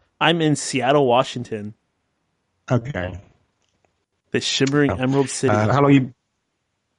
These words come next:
Speaker 2: yeah, so you, how long you been doing your show then? A while? Or?
Speaker 1: Yeah, quite a while now.
Speaker 2: You
Speaker 1: It's,
Speaker 2: fairly
Speaker 1: it's been, uh, it's been a good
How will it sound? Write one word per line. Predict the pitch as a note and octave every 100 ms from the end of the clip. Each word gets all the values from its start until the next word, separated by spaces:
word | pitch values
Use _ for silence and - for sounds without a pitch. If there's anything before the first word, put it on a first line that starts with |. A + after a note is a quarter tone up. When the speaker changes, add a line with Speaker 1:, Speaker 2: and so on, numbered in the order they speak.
| _ _ _ -
Speaker 2:
yeah, | B2+ C3 B2+ B2+ A#2
so | -
you, | D3
how | D3
long | F3
you | F3+
been | E3
doing | F3
your | F3
show | - F#3+ E3+
then? | A#2
A | A2+
while? | B2+ D3+ E3 D3
Or? | B2 B2 _ _ _ - _
Speaker 1:
Yeah, | C#3+ D#3 F3+
quite | - F3 G3
a |
while | F3 D3+ E3+ E3
now. | C#3 C#3 D3
Speaker 2:
You | C3+
Speaker 1:
It's, | C3
Speaker 2:
fairly | C3
Speaker 1:
it's | B2+ -
been, | - C#3+ D3
uh, | C3+ B2+ A#2 G#2 G2+ - - B2+
it's | -
been | - C#3+
a | C#3+
good | C#3 C#3 B2